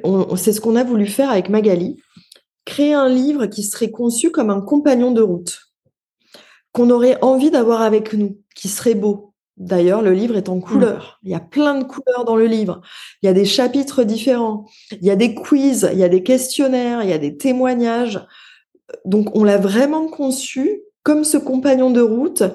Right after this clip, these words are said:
Speaker 1: qui, avec les différentes thématiques, et on, on en évoque d'ailleurs certaines aujourd'hui, euh, les qualités à adopter pour devenir entrepreneur,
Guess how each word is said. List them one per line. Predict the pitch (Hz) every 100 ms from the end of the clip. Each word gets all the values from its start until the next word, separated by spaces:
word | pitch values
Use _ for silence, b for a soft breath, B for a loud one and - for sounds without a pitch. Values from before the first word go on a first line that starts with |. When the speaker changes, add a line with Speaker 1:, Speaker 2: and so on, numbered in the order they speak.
| B B B B _
Speaker 1:
qui, | - - 269 285
avec | 226 226
les | 226
différentes | 202 226 247 220 220
thématiques, | 220 214 208 - 254 214
et |
on, | 180 190
on | 180
en | 180
évoque | 180 190 196 180
d'ailleurs | 175 175 180
certaines | - 180 202 196
aujourd'hui, | 180 190 196 247 294 294 B B B B -
euh, | 180
les | 214
qualités | 214 214 214 208 220 220
à | 196
adopter | 175 175 185 185 - 208 202
pour | 190
devenir | 180 175 175 180 170
entrepreneur, | 170 180 - 208 240 277